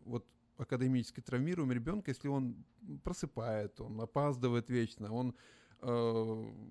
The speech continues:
захотел и поспал дома, э, пару деньков просто потому, что вот папа с мамой дома или ещё что-то. То есть вот эта вот,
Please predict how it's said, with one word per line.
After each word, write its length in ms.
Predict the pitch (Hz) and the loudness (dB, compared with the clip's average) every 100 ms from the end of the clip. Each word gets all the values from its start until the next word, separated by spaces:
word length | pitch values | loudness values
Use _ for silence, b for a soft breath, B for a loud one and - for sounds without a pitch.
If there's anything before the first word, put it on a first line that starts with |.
| 113 120 | -12 -8
захотел 520 | 117 131 143 175 180 | -6 -2 -2 0 2
и 60 | 131 | 0
поспал 420 | - - 139 120 | 0 -2 0 0
дома, 320 | 117 117 113 113 | 2 0 0 0
э, 320 | 110 110 110 101 117 - _ _ _ | -2 -4 -6 -10 -16 -20 _ _ _
пару 240 | 123 123 | 2 2
деньков 400 | 117 120 113 113 | 4 2 2 0
просто 300 | 120 131 - | 2 2 2
потому, 320 | 113 120 120 120 | -2 -2 -2 -2
что 180 | - | -2
вот 160 | 101 104 | -4 -4
папа 260 | - 123 113 | 0 0 0
с 80 | - | -2
мамой 300 | 120 117 113 | 0 0 0
дома 320 | 110 113 113 | 0 0 -2
или 220 | 110 110 113 | -4 -4 -4
ещё 260 | - 131 | -2 -4
что-то. 280 | - 113 - | -6 -12 -8
То 80 | 139 | -6
есть 120 | - | -4
вот 120 | 135 | -2
эта 160 | 160 170 | 0 2
вот, 180 | 160 | 2